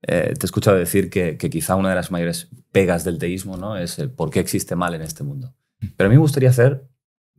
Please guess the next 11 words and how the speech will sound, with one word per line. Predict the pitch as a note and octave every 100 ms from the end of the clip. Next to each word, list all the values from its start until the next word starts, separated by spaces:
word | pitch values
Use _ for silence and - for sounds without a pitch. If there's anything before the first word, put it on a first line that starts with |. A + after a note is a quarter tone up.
| -
plantear | F2 E2+ F#2+
aquí | F#2 G2+
una, | G2+ F2+ D#2+ D#2 D2+
una | - F2+ F2
reflexión, | D2+ - C#2+ E2+ E2+ - _ _ _
ah, | - _ _
podríamos | A2 B2+ B2+
decir | B2 G#2+
hasta | G2
filosófica, | F2 D#2+ D2+ D2+ E2+ B2 B2
eh, | D#2 D#2